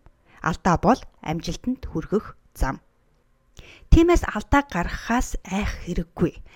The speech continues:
Алдаа бол таны найз. Хамгийн гол нь тэр алдаагаа таньж мэдж, түүнийгээ тэмдэглэж аваад дараагийн удаа гарахгүй байх нь чухал юм.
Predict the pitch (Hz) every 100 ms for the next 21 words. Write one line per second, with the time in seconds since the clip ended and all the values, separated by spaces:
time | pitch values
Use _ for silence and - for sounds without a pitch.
0 | - - 170 - 233 202 208 262 - -
1 | - 175 185 240 254 - 165 156 185 127
2 | - - - - 269 269 277 311 269 -
3 | 226 - - - 165 - 190 165 190 294
4 | - - - _ - - 240 254 - 170
5 | 165 - 262 302 - - _ _ _ -
6 | 220 208 196 190 165 185 165 202 214 170
7 | 170 240 - - 135 175 202 214 214 160
8 | - 220 226 143 - - - 185 - -
9 | - 262 _ - - 165 - 147